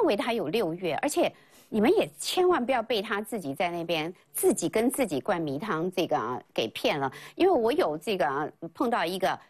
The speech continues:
一个，一个相关的绿营的人士说，他最近他的朋友跟柯文哲有一次深谈，是柯文哲找他去深谈，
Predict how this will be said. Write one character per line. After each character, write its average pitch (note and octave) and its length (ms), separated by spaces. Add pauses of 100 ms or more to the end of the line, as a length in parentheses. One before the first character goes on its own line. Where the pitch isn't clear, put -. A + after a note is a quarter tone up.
(160)
一 C4+ 140
个， A3+ 120
一 C4 120
个 A#3 100
相 C#4+ 260
关 B3 220
的 G#3+ 140
绿 C#4 180
营 F3 160
的 G3 80
人 D#3 180
士 - 160
说， G#3 200
他 F#3+ 280 (220)
最 B3+ 180
近 F3+ 400
他 B3+ 160
的 C4+ 120
朋 E3 240
友 F3 120
跟 F3 200
柯 A3+ 120
文 D#3 200
哲 D#3 120
有 C#3 220
一 D3 100
次 F#3+ 200
深 A#3+ 260
谈， D#3 180
是 A3 120
柯 C#4 120
文 G3+ 160
哲 D#3 140
找 D#3+ 160
他 D#3 100
去 E3+ 160
深 D#3+ 240
谈， D3+ 160